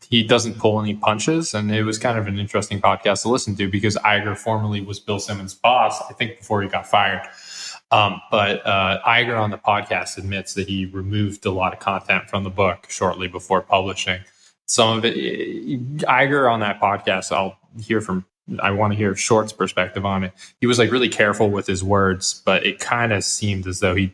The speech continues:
did pull some punches. He did pull back on some criticisms of people. But yeah, in general, uh, n-, not only you, Kopech, but also Bill Simmons thought he, he was surprised by, um,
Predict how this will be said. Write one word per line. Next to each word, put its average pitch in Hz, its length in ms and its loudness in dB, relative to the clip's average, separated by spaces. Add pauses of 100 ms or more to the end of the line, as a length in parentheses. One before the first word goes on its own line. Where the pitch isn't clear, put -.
(100)
did 92 280 2 (120)
pull 95 480 0
some 92 240 -6
punches. 95 480 0
He 92 140 -2
did 95 380 0 (500)
pull 98 100 4
back 90 380 0
on 90 260 0
some 92 360 -8
criticisms 92 760 -4
of 98 180 -2
people. 101 400 0
But - 360 2
yeah, 131 180 4
in 113 180 2
general, 113 600 2
uh, 98 200 0
n-, 110 340 -4
not 107 180 0
only 104 220 0
you, 107 320 2
Kopech, 101 540 0
but 101 100 2
also 98 300 2
Bill 101 220 0
Simmons 98 420 0
thought 95 280 4 (240)
he, 127 440 2
he 113 60 0
was 110 140 -2
surprised 98 680 2 (100)
by, 92 300 0 (460)
um, 90 400 -2